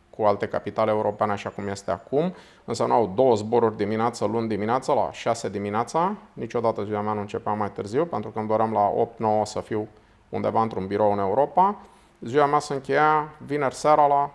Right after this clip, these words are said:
douăsprezece, unu noaptea. Nu, nu zburam niciodată în timpul zilei, pentru că îmi doream să folosesc respectivul timp cât mai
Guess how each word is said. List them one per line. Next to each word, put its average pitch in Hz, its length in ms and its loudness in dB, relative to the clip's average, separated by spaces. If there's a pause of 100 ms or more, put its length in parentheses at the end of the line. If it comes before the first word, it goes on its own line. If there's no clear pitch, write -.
(140)
douăsprezece, 127 640 -2
unu 123 240 -2
noaptea. 107 600 0
Nu, 131 200 -6
nu 139 60 -2
zburam 120 300 0
niciodată 104 340 -2
în 101 60 -8
timpul 107 300 -6
zilei, 117 240 -2
pentru 113 340 -6
că 120 240 -2 (180)
îmi 127 120 -2
doream 131 240 8
să - 120 -6
folosesc 120 480 0
respectivul 117 540 -4
timp 113 240 -6
cât 113 140 -6
mai 113 200 -2